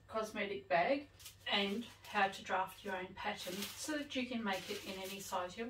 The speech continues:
like. Come along. We're just going to draft the pattern onto any type of paper you like.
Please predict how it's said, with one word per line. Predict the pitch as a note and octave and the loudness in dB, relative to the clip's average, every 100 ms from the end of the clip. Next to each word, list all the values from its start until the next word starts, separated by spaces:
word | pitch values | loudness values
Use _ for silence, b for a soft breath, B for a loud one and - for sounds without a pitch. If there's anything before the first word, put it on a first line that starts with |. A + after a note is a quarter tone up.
| C#4 | -4
like. | C#4 - - - - - - - | -4 -4 -16 -20 -20 -20 -10 -2
Come | D#4 | 2
along. | A#3+ F#3 E3 - - - - - - | 6 6 4 -2 -8 -18 -18 -12 6
We're | C4 | 6
just | C4+ - | 6 8
going | C#4+ C#4 | 8 10
to | |
draft | - A3 G#3 - | 12 12 12 2
the | |
pattern | - F#3 F3+ F#3+ | 4 6 6 6
onto | F3+ E3+ - F#3 - | 6 6 6 2 4
any | G#2+ G#3 G3+ - - | 6 6 4 0 -4
type | - F3+ F3 | 4 4 4
of | E3+ | 2
paper | - D#3+ F3 | 6 6 6
you | F3 | 6
like. | E3+ D#3+ - - | 8 8 6 0